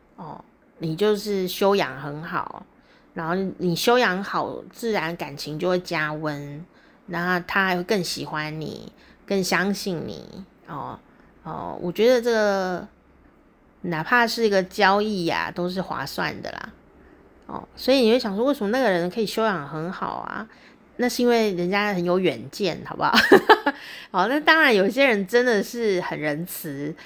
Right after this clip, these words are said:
很慈悲，他真的心里都不会想嘲笑别人哦。呃，也是有这样的人，但如果我们不是，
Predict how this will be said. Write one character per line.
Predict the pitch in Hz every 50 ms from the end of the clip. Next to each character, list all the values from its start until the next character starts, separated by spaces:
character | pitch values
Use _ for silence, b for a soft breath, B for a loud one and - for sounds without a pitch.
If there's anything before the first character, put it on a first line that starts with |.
| B B B B
很 | - 170 156
慈 | - - 170 165 170
悲， | 180 - 175 180 175 180 185
他 | 196 254 269
真 | - 294 302 285
的 | 247
心 | 220 - 254 240
里 | 214
都 | 208
不 | 208 208 196
会 | 202 196
想 | 202 180 151 143
嘲 | - - 160 156
笑 | - 196 185 170
别 | 175 160 139 135 127
人 | 143 139 131
哦。 | 135 139 143 139 135 - - - B B B B B B B
呃， | - 156 151 139 101 - - - -
也 | - 180 165 156
是 | - 233 233
有 | 208 160 104 -
这 | - 190
样 | 180 180 170 160
的 | 147
人， | 127 110 80 65 87 175
但 | 190 220 214 190 - - _ _ _ -
如 | 190 208 254
果 | 285 254
我 | 190
们 | 156 156 147 139
不 | 151 - 156
是， | - - - - 220 185 - -